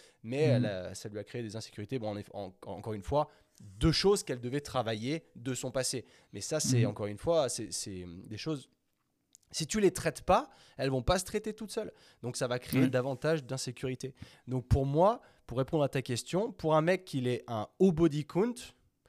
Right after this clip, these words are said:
Speaker 1: c'est pas un problème. C'est censé, bah, déjà, c'est bien, ça montre qu'il est,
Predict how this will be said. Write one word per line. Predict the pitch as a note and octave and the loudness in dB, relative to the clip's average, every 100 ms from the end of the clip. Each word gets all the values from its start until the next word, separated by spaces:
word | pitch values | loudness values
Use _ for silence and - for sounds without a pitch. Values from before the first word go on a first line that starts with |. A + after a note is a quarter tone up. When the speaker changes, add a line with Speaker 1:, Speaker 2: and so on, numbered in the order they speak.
| _ _ _ | _ _ _
Speaker 1:
c'est | - - A#2 | -10 -8 0
pas | - G3 | 4 4
un | |
problème. | E3+ - C3+ A2+ A2+ E3+ G3+ _ _ _ _ _ _ - | 4 2 2 2 0 -4 -8 _ _ _ _ _ _ -8
C'est | - C#3 | -2 0
censé, | - D3+ C3+ E3+ D#3+ | 0 0 2 2 2
bah, | C#3 | 0
déjà, | B2+ D#3 | 0 0
c'est | E3+ C3+ | 0 -4
bien, | A2 C#3+ E3+ | 0 2 2
ça | F#3 C3+ | 0 -2
montre | B2 D#3+ D#3+ C3+ | 2 2 0 -4
qu'il | - A#2+ - C3+ B2 | -4 -8 -8 -4 -4
est, | A#2+ | -4